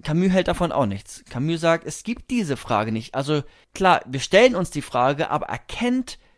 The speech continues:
dass ihr keine allgemeine Antwort findet. Also versetzt euer Glück nicht auf etwas Zukünftiges, das hat Nietzsche auch gesagt,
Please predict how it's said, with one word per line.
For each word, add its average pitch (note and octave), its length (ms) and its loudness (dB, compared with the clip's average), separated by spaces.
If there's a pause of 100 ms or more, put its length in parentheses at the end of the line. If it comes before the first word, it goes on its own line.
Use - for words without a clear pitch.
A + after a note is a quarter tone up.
(500)
dass - 300 0
ihr G3+ 120 0
keine D3 560 -4
allgemeine B2 560 0
Antwort C3+ 460 -2
findet. - 560 -6 (400)
Also C#3 340 -4 (540)
versetzt D3 640 -2
euer D3+ 260 4
Glück E3+ 600 -4 (240)
nicht F#3+ 180 0
auf - 100 -10
etwas - 360 -6
Zukünftiges, C3 880 -4
das - 160 -12
hat A2 100 -6
Nietzsche - 300 -6
auch - 160 -2
gesagt, A#2+ 340 -6